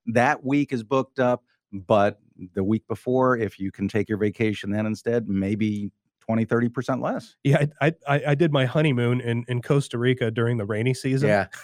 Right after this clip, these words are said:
Speaker 2: <laughs> which is literally
Speaker 1: Yeah, you'll save money.
Speaker 2: half off
Speaker 1: Yeah.
Speaker 2: because it rained the entire time. What about booking properties further away from, from tourist
Speaker 1: Yeah, y-,
Speaker 2: attractions?
Speaker 1: you know, I, I rent a place d-, on the Jersey Shore every summer, and if you're on the beach, you're gonna pay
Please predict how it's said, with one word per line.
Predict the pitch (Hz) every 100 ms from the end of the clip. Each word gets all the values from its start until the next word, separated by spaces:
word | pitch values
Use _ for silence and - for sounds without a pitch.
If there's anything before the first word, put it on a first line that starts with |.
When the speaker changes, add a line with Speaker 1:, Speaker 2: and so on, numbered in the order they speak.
| -
Speaker 2:
<laughs> | 208 208 147
which | 151 147
is | 143
literally | 127 127 147 139 127 123
Speaker 1:
Yeah, | 120 147
you'll | 147 151
save | 147 113
money. | 110 104
Speaker 2:
half | 135 123 -
off | 110 95 - -
Speaker 1:
Yeah. | 104 -
Speaker 2:
because | 135 139 123
it | 131
rained | 131 143 123 120 110
the | - 170
entire | 123 127 123 107 95
time. | - 117 80 _ _ _ _ _
What | 160 202
about | 175 143
booking | 170 156 143
properties | - 123 123 120 117
further | 127 120 110
away | 107 113
from, | - 110 107 -
from | - 104
tourist | - 98 - 104
Speaker 1:
Yeah, |
y-, | 175
Speaker 2:
attractions? | - 180 151
Speaker 1:
you | 156
know, | 151 147
I, | 135 131 120
I | 113
rent | 110 120 165
a |
place | - 147 139 139 - - 123 110 95
d-, | 110
on | 113 113
the | 107
Jersey | 113 113 135
Shore | - 117
every | 113 123
summer, | 135 127 117 123 120 _ _ -
and | 117 107
if | 107 -
you're | 104
on | 104 135
the |
beach, | 143 135 135 -
you're | 113
gonna | 120
pay | 117 113 113 104